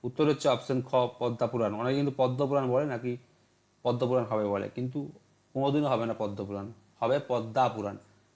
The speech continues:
আর জগতী মঙ্গল বা জাগতী মঙ্গল কেতকাস ক্ষেমন্তের মনসামঙ্গল।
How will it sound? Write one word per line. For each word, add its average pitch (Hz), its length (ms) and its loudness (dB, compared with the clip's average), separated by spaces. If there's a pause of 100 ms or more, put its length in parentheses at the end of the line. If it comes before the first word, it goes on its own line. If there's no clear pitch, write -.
(260)
আর 104 120 -2 (100)
জগতী 127 360 2
মঙ্গল 143 240 0
বা 143 120 0
জাগতী 127 300 0
মঙ্গল 151 260 -2 (560)
কেতকাস 143 440 2 (100)
ক্ষেমন্তের 127 440 0
মনসামঙ্গল। 107 560 -2